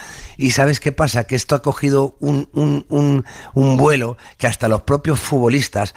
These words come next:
alguno de ellos, preferirían ganar el Balón de Oro que ganar, por ejemplo, la Champions, ¿sabes? Y eso es lo que ya más me duele del todo, porque se lo toman como si fuera, vamos, o sea, lo ul-, la, lo máximo que hay, ¿no? Lo máximo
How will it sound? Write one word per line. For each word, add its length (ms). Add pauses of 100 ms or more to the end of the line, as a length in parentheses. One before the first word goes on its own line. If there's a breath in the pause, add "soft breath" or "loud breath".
(100)
alguno 460
de 180
ellos, 320 (220 loud breath)
preferirían 880
ganar 300
el 80
Balón 280
de 80
Oro 240 (160 loud breath)
que 140
ganar, 380
por 140
ejemplo, 380
la 160
Champions, 540 (100)
¿sabes? 460 (320 loud breath)
Y 80
eso 180
es 60
lo 100
que 120
ya 160
más 180
me 140
duele 220
del 200
todo, 260
porque 220
se 100
lo 100
toman 320 (240 loud breath)
como 240
si 160
fuera, 360
vamos, 360 (200 loud breath)
o 100
sea, 220
lo 120
ul-, 260
la, 280 (180 loud breath)
lo 200
máximo 600
que 160
hay, 180
¿no? 220
Lo 200
máximo 540